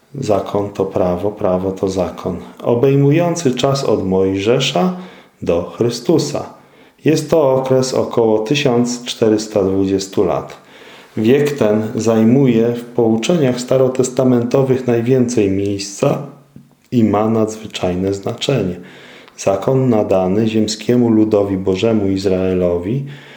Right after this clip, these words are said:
rozprzestrzeniał jasne światło co do myśli i istoty Boga. Zakon zawiera też niezwykle trafne obrazy Chrystusa i Jego dzieła. Chodzi tu zwłaszcza o Boże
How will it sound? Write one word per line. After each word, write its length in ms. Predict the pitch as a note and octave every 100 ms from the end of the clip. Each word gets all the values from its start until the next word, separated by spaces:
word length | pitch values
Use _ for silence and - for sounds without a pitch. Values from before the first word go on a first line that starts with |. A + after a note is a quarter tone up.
| - - -
rozprzestrzeniał 1300 | G#2+ B2 - - D3 D3 - - G#2 G2 G#2+ A2+ C3 A2
jasne 600 | G2+ A#2 A2+ - G#2+ A2+
światło 600 | - - F#2 F2+ - A#2
co 200 | - G2+
do 180 | G2
myśli 520 | F#2+ G2+ G#2 - A#2+ G#2+
i 100 | G#2
istoty 480 | G2 - A2 -
Boga. 460 | B2 C3 G#2+ F#2 F2 - - - - - -
Zakon 540 | A2 G#2+ F#2 - B2 A#2
zawiera 540 | B2 A#2+ G#2 G2 G2+
też 320 | - A2 -
niezwykle 680 | A2+ A2 G#2+ A#2 B2 - A#2+
trafne 580 | - G2+ F#2+ - - A#2
obrazy 460 | G#2 G2+ G2+ G2 G2
Chrystusa 760 | - G2 - - G#2 - A#2+ B2 - - - -
i 100 | G#2+
Jego 300 | F#2+ F2+ F#2+
dzieła. 480 | F#2+ A#2 G#2 E2+ E2+ - - - - -
Chodzi 320 | - G#2+ G#2 G#2+
tu 180 | -
zwłaszcza 640 | G2+ F#2+ G#2 G#2+ - G#2+ F#2
o 80 | F#2+
Boże 480 | G#2 A2 G#2+ F#2+